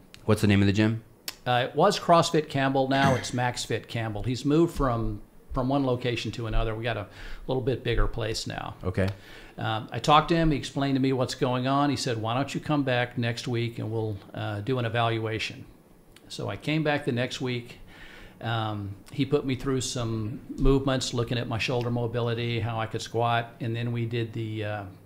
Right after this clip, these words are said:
Speaker 2: seven-minute, uh, test wad, which he gives everybody, which is, I think it's seven air squats, seven burpees, seven wall balls, as many rounds as possible
Speaker 1: Do you
Speaker 2: for
Speaker 1: like
Speaker 2: seven
Speaker 1: that,
Speaker 2: minutes.
Speaker 1: Tyson?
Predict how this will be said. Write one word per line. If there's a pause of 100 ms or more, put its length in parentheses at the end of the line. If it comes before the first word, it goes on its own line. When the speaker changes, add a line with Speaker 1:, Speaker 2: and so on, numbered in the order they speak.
Speaker 2:
seven-minute, (580)
uh, (380)
test
wad,
which
he
gives
everybody,
which
is, (580)
I
think
it's (200)
seven
air
squats,
seven
burpees, (360)
seven
wall
balls, (100)
as
many
rounds
as
possible
Speaker 1:
Do
you
Speaker 2:
for
Speaker 1:
like
Speaker 2:
seven
Speaker 1:
that,
Speaker 2:
minutes.
Speaker 1:
Tyson?